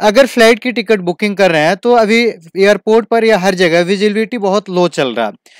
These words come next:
इसकी वजह से फ्लाइट ना तो लैंड सही समय पर हो रहा और ना ही सही समय पर टेक ऑफ हो रहा। और वही फ्लाइट है जो ज-, समय से लैंड और टम-, समय से टेक ऑफ नहीं हो पा रहा, वो फ्लाइट है सुबह और शाम की फ्लाइट है। मान लीजिए अगर आपने टिकट बुकिंग की है सुबह की फ्लाइट है, यानी सुबह नौ बजे तक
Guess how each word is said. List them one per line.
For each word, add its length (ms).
इसकी 260
वजह 240
से 160
फ्लाइट 340
ना 140
तो 140
लैंड 300
सही 240
समय 260
पर 160
हो 160
रहा 220
और 160
ना 180
ही 120
सही 220
समय 260
पर 140
टेक 240
ऑफ 240
हो 80
रहा। 200
और 140
वही 180
फ्लाइट 320
है 80
जो 180
ज-, 200
समय 360
से 120
लैंड 280
और 160
टम-, 340
समय 380
से 160
टेक 200
ऑफ 180
नहीं 160
हो 100
पा 200
रहा, 180
वो 80
फ्लाइट 280
है 80
सुबह 460
और 300
शाम 300
की 160
फ्लाइट 340
है। 140
मान 160
लीजिए 180
अगर 160
आपने 220
टिकट 240
बुकिंग 340
की 80
है 100
सुबह 360
की 140
फ्लाइट 300
है, 220
यानी 240
सुबह 240
नौ 260
बजे 220
तक 140